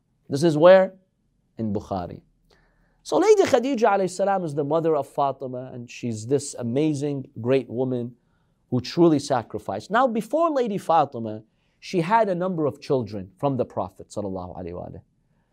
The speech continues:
Uh, she had a couple of sons. Uh, Al-Qasim was the first son. That's why the title of the Prophet was Abul Qasim. Have you heard, you know, people referring to him as Abul Qasim?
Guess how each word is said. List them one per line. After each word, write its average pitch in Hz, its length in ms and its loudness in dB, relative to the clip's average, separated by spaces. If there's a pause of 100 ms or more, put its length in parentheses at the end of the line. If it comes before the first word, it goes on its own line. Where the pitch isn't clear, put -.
(340)
Uh, 117 160 2
she 143 180 -4
had 135 380 2
a 120 60 -8
couple 147 300 -4
of 139 140 -2
sons. 175 560 -6 (880)
Uh, - 180 -8
Al-Qasim 151 840 2
was 135 160 -2
the 139 100 -2
first - 380 -2
son. 101 300 -6
That's 143 280 0
why 143 220 2
the 113 140 -6
title 156 480 2
of 113 100 -6
the 120 80 -4
Prophet 147 420 0
was 123 220 -4
Abul 127 300 0
Qasim. 117 500 -2 (500)
Have 113 140 -4
you 127 80 2
heard, 151 320 2 (540)
you 123 80 -4
know, 135 120 2
people 143 440 0
referring 143 380 -4
to 156 120 -8
him 143 100 -2
as 127 140 -4
Abul 139 280 0
Qasim? 170 480 -2